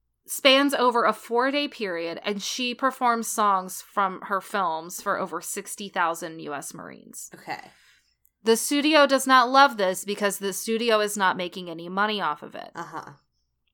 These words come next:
Speaker 1: So, in March of nineteen fifty-four, they finally settle on a new contract.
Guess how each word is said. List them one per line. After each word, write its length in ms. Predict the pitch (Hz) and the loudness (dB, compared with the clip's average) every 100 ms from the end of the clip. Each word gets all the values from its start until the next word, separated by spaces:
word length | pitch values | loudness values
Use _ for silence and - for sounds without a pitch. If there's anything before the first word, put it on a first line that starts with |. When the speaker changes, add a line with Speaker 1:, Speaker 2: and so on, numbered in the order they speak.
| _ - _ | _ -20 _
Speaker 1:
So, 880 | - - - - 339 220 185 180 175 - | -12 -10 -4 8 10 10 6 2 -2 -2
in 200 | 214 208 | -2 2
March 280 | 220 247 247 | 4 2 2
of 120 | 247 | 0
nineteen 340 | 226 214 214 | 0 -2 -4
fifty-four, 1000 | 190 190 - 170 - 330 269 190 180 180 - | -6 -8 -8 -14 -4 2 4 6 6 2 -4
they 260 | 190 - 202 | -14 -4 -4
finally 560 | - 214 202 220 233 233 | -2 4 4 4 0 -4
settle 320 | - 196 196 | -2 0 2
on 160 | 196 | 0
a 60 | 208 | 0
new 160 | 208 226 | -4 -4
contract. 840 | - 165 160 180 151 277 - - | 0 -2 0 -2 -2 -2 -8 -20